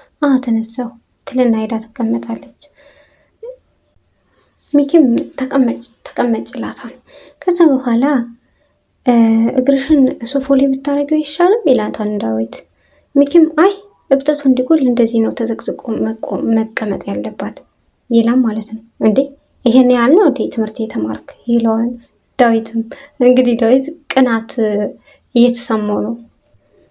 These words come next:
ሚኪም «ይሄ እኮ ትምህርት አያስፈልገውም፣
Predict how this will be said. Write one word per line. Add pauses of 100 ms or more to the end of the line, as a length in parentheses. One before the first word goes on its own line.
(220)
ሚኪም
«ይሄ
እኮ
ትምህርት
አያስፈልገውም፣